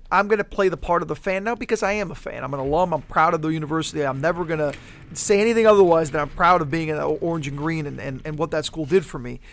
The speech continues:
But part of the appeal of that school and the passion of that school is the football program. And right now, this football program is not where it needs to be. And I'm sorry, I know it's year one, but I expect better.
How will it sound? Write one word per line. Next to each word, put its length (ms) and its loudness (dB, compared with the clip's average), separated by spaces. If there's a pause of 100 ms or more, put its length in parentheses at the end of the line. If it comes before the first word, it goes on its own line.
(180)
But 140 -10
part 280 6
of 100 4
the 120 -4
appeal 320 0
of 60 -6
that 180 -2
school 360 -4
and 80 -6
the 120 -6
passion 480 -4
of 80 -6
that 120 -6
school 280 -4
is 80 -14
the 40 -18
football 380 -4
program. 460 -6
And 120 -10
right 220 0
now, 320 0
this 160 -12
football 320 -6
program 340 -6
is 120 -12
not 260 -2
where 120 -6
it 60 -10
needs 200 -12
to 100 -14
be. 300 -8 (480)
And 100 -8
I'm 80 -10
sorry, 380 0
I 20 -2
know 160 -2
it's 160 -6
year 140 -6
one, 380 -4 (200)
but 80 -4
I 80 -2
expect 320 -10
better. 240 -12